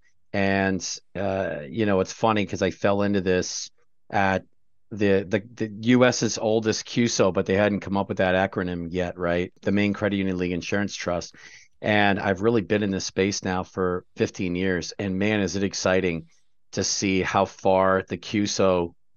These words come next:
movement has, has come and how interwoven it now is with digital growth, with the fintech space. And, you know, you got the Circle Collectives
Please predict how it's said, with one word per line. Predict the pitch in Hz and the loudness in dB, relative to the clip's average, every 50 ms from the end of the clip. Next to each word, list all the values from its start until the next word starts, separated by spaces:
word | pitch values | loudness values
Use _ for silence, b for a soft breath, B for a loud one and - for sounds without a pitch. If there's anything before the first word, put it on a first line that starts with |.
| _ _ _ | _ _ _
movement | 98 98 104 104 101 101 98 95 - | 0 2 2 2 2 2 0 -2 -4
has, | - - 95 87 78 - - - - | -4 -4 -2 -2 -4 -6 -10 -12 -10
has | - - 98 85 - | -4 -4 -4 -4 -4
come | - - - 95 95 95 95 95 95 b b b b b b b _ _ _ - | -8 -8 -4 -2 0 0 0 0 -2 b b b b b b b _ _ _ -2
and | 98 98 95 92 92 92 92 90 80 - - _ - | 0 0 2 2 2 2 2 0 -2 -6 -12 _ -18
how | - - - - - 104 104 104 104 101 98 95 92 95 - - _ | -14 -8 -4 0 2 4 6 6 6 6 6 4 2 0 -2 -6 _
interwoven | 107 110 104 - - 107 92 85 95 92 95 117 127 120 107 92 85 82 - _ _ _ _ _ | -4 -2 -2 -2 -2 -2 -2 0 2 2 4 4 4 2 0 0 -2 -4 -12 _ _ _ _ _
it | 107 110 - 101 | -6 -4 -2 -2
now | 98 95 95 92 92 92 | 0 2 2 4 4 4
is | 95 95 92 85 - | 4 2 2 0 -4
with | - 92 98 101 95 - - - - - _ _ _ _ _ _ | -2 0 0 2 0 0 -4 -12 -20 -20 _ _ _ _ _ _
digital | - 117 107 - 104 95 92 | 0 2 2 2 0 -2 -2
growth, | 87 - 92 90 90 90 87 82 - - | -2 0 0 0 2 0 0 -4 -6 -6
with | 92 95 104 104 - - - _ | 0 2 2 2 0 -2 -6 _
the | - | -6
fintech | 95 - - 98 90 87 - 95 87 82 - | -6 -4 -4 -4 -4 -2 -2 -2 -2 -2 -4
space. | - - - - 90 87 87 85 82 - - - - | -6 -6 -2 -2 -2 -2 -2 -4 -4 -6 -6 -6 -6
And, | 90 82 82 - | -8 -8 -10 -10
you | - 101 | -8 -6
know, | 92 90 | -4 -4
you | 90 90 98 | -4 -4 -2
got | 92 104 92 - | -2 -2 -2 -2
the | - | -4
Circle | 92 - - 104 90 - 101 90 | -4 -2 -2 -2 -2 -4 -8 -8
Collectives | - - 90 90 92 92 - - 92 87 87 85 82 - - B | -6 -2 0 0 0 0 0 -2 -2 -2 -2 -4 -6 -8 -8 B